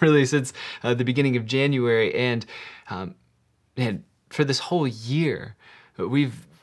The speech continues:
had this desire to situate ourselves in front of Jesus so that we might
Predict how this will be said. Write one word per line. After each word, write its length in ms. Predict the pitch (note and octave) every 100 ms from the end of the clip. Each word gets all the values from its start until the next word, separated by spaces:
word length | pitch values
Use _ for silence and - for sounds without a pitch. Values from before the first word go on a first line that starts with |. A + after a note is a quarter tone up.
| _
had 220 | - C#3+ D3+
this 100 | C3
desire 320 | B2 C3+ C#3+
to 80 | A2+
situate 720 | - - F#3+ - G3 E3+ D#3+
ourselves 1080 | C3 - - A#2 A#2+ F#2+ - B2 - - -
in 140 | C3+ B2+
front 340 | - D#3 D#3+
of 140 | C3
Jesus 600 | A2+ A2 G#2 - - - - _ - -
so 160 | -
that 120 | C#3+ D3
we 140 | D#3
might 280 | D3 C3+